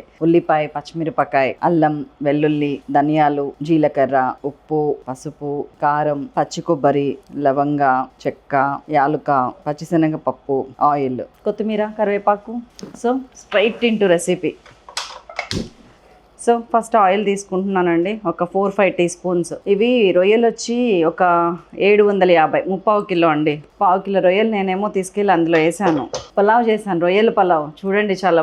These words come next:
బాగుంది. రొయ్యలు, చికెన్, కీమా వేసి దాంట్లో వేసాను. మిగతా ముప్పావు కిలో ఇది చేస్తున్నా. మనకి రొయ్యలు ఏంటంటేనండి, రెండు కిలోలు తీసుకుంటే కిలో పప్పు వస్తది, రొయ్య పప్పు. కిలో తీసుకుంటే అర కిలోనే వస్తది,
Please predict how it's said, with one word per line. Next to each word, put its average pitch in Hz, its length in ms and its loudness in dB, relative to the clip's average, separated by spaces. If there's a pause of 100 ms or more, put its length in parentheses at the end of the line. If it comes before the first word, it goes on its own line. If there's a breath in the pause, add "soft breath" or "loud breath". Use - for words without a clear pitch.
బాగుంది. 165 300 0 (100)
రొయ్యలు, 185 420 2 (420 soft breath)
చికెన్, 214 400 0 (160)
కీమా 226 380 2
వేసి 160 260 -4 (240)
దాంట్లో 175 380 2
వేసాను. 160 340 -2 (120)
మిగతా 196 360 0
ముప్పావు 190 380 0
కిలో 185 200 0 (440 loud breath)
ఇది 175 160 0
చేస్తున్నా. 139 440 -6 (440)
మనకి 202 280 -2
రొయ్యలు 220 300 2
ఏంటంటేనండి, 208 680 -2 (400 soft breath)
రెండు 214 160 2 (100)
కిలోలు 240 300 4
తీసుకుంటే 214 480 0 (580)
కిలో 247 180 4 (100)
పప్పు 196 220 0
వస్తది, 135 340 -6 (120)
రొయ్య 185 160 4 (100)
పప్పు. 139 200 -4 (220)
కిలో 247 200 4 (100)
తీసుకుంటే 240 520 0
అర 220 60 4 (140)
కిలోనే 208 320 0
వస్తది, 131 280 -8